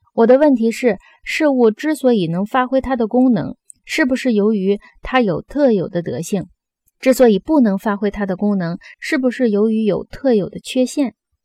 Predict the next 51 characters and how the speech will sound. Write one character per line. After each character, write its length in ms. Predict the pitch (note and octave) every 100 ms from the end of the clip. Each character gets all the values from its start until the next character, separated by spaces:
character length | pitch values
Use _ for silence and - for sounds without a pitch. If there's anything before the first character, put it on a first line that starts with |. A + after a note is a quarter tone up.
| _ _ _
色 180 | - B3+
拉 100 | A#3+
叙 120 | B3
马 160 | A3 -
霍 160 | - G#3+
斯 220 | - A3
说 300 | - G#3+ - -
：“你 140 | F3+
说 220 | - A#3+
的 80 | A3
对。” 300 | C4+ B3+ - _ _ _ _ _ _ _ _ _ -
苏 120 | G#3+
格 60 |
拉 160 | G#3 G3+
底 100 | E3+
说 300 | E3+ G3 F#3+ - _ _ _
：“如 160 | A#3+ C#4
果 80 |
耳 300 | D4+ - E3
朵 260 | A2+ G3 G3 - -
失 220 | - B3
掉 180 | C4 A3+
它 240 | G#3+ A#3
特 220 | A#3+ D4+
有 160 | C4 F3
的 140 | -
德 200 | F#3 - -
性， 220 | G#3 - _ _ _ _ _
就 120 | D#4
不 160 | B3+ D4
能 200 | G#3+ A3
发 200 | B3 A3+
挥 200 | B3 A#3+
耳 320 | - G3 -
朵 160 | - F#3+
的 140 | F#3
功 280 | G#3+ A#3 A#3+
能 180 | E3 D3
了， 160 | D3 - _ _ -
是 180 | - F#3
不 80 |
是？” 240 | F#3 F3+ - _ _ _ _ _ _ _ _ _
色 160 | -
拉 160 | G3+ G3+
叙 160 | G#3
马 140 | F3+ F3+
霍 120 | F#3
斯 160 | - G3
说 240 | - F#3+
：“是 260 | G#3+ - A#3+
的。” 160 | -